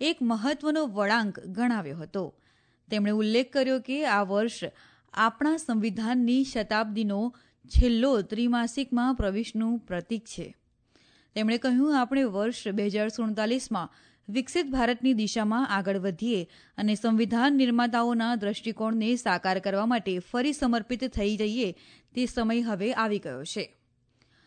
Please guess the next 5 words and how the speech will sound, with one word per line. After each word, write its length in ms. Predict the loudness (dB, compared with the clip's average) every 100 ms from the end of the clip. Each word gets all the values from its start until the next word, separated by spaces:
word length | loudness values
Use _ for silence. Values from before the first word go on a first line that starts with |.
| _ _ _
નવા 260 | -2 0 2
વર્ષમાં 540 | 2 0 2 2 4
નાગરિકોને 640 | 2 0 -4 -2 0 0
સારું 340 | 0 0 0 -2
સ્વાસ્થ્ય 580 | 0 0 0 -2 -2